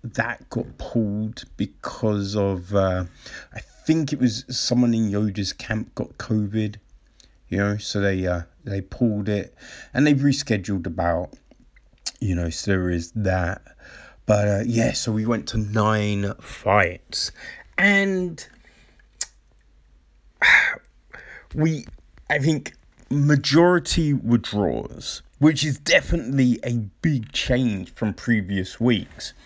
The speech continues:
You know, I mean, only one fight ended with a finish.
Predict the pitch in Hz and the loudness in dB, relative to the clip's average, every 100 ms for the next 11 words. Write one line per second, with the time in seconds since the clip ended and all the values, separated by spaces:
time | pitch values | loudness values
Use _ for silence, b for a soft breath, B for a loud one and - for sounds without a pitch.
0 | b 113 117 123 123 123 - 123 117 107 | b 2 4 6 4 0 0 0 2 2
1 | 120 127 107 - 120 107 - B B B | 2 2 -2 0 2 2 -4 B B B
2 | B 113 127 110 104 101 92 90 - 156 | B 0 2 0 -2 -2 -2 -6 0 2
3 | 135 - - - - | 2 -2 -12 -12 -12